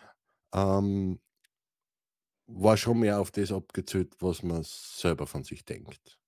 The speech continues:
Also, wenn, ebenso, so, wenn man jetzt sagt, man empfindet irgendwie,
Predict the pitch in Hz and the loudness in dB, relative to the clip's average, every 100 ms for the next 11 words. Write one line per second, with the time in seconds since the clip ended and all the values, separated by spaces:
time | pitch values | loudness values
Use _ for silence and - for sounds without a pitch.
0 | _ _ - 82 78 - _ _ _ _ | _ _ -8 -4 -4 -6 _ _ _ _
1 | _ _ _ _ _ - 85 73 - _ | _ _ _ _ _ -6 -6 -6 -16 _
2 | - _ _ _ 101 104 92 90 82 78 | -20 _ _ _ 0 0 0 -2 -4 -6
3 | - 80 76 - 50 _ - 90 87 87 | -6 -6 -8 -14 -20 _ -10 -4 -2 0
4 | - 82 - _ _ _ _ _ 78 87 | -2 -6 -10 _ _ _ _ _ -4 -2
5 | 78 - 101 98 82 - 92 87 76 78 | -2 -2 0 0 -2 -4 -2 -2 -2 -4
6 | 76 73 | -4 -6